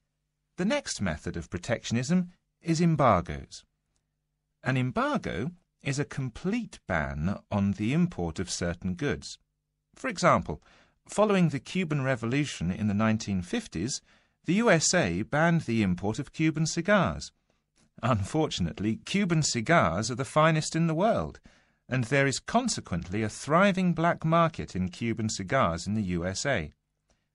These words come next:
As we can see in the example, embargoes can lead to a black market, or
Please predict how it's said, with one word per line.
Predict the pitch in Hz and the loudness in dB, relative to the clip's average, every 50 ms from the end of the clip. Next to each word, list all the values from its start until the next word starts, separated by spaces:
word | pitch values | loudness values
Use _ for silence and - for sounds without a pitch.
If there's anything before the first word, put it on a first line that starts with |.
| _ _ _ _ _ _ _ _ _ _ _ - | _ _ _ _ _ _ _ _ _ _ _ -4
As | 147 143 - 123 | -2 -2 0 -2
we | 117 | -4
can | 113 - 101 | -2 -2 -2
see | 101 - - 117 107 | -2 0 0 0 0
in | 98 90 90 | 0 0 0
the | 90 87 | -2 -2
example, | 82 - - 127 139 139 127 - - 92 104 - _ _ _ _ _ _ _ _ _ | -4 -2 0 0 0 0 -2 -4 -8 -12 -12 -14 _ _ _ _ _ _ _ _ _
embargoes | - 131 123 117 - 131 156 180 180 180 185 180 180 180 180 | -4 -2 -2 2 4 6 6 6 6 4 4 2 2 0 0
can | - - 151 131 113 | -4 -6 -2 0 2
lead | 101 101 104 107 - | 2 2 2 0 -2
to | - 113 107 | -4 -2 -2
a | 110 | -2
black | 87 101 107 101 - - - | -2 0 -2 -2 -2 -2 -4
market, | 117 120 123 117 101 - - - - - - _ _ _ _ _ _ _ _ | -2 0 0 0 0 -2 -8 -12 -14 -14 -20 _ _ _ _ _ _ _ _
or | - 113 113 107 107 104 - | -2 0 2 4 4 2 2